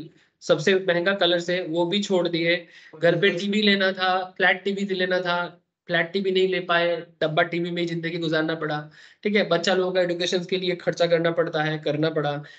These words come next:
बच्चा लोगों को सरकारी school में पढ़ाए, अच्छा school में नहीं दे पाए, वगैरह वगैरह। ठीक है, आप अपना सारा इच्छा अगर मन के अंदर रख लेते हो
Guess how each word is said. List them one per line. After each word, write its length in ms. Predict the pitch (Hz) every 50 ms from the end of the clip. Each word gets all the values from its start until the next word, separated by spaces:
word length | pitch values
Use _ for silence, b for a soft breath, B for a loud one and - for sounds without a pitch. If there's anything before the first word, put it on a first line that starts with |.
| B B -
बच्चा 200 | 165 156 196 185
लोगों 180 | 190 190 190 190
को 60 | 208
सरकारी 360 | 208 190 175 - 196 196 208
school 240 | 202 202 214 208 202
में 120 | 202 196 202
पढ़ाए, 460 | 190 180 175 175 175 180 180 180 170
अच्छा 260 | - 170 - - 185
school 240 | 185 - 190 180 185
में 120 | 180 170
नहीं 160 | 170 175 170
दे 120 | 170 170 165
पाए, 300 | 165 165 160 165 165 165 B B B B B 214
वगैरह 360 | 262 285 302 330 320 302 262
वगैरह। 460 | 202 190 170 165 151 127 120 - - - _ _ _ -
ठीक 140 | 226 226
है, 120 | 277 254 147 - - b b b b b b b _ _ -
आप 220 | 175 208 226 214
अपना 240 | 220 208 220 247 269
सारा 840 | 262 - - 214 190 202 214 226 233 247 254 262 262 269 277 277 - -
इच्छा 400 | 202 202 190 - - - 175 165 131 - - - _ _ _ 160
अगर 360 | 170 170 202 220 220 208 165
मन 200 | 160 160 165 170 170
के 80 | 202
अंदर 240 | 190 185 185 196 175
रख 180 | 160 170 165 170
लेते 260 | 156 156 156 160 156
हो 340 | 160 175 214 277 - B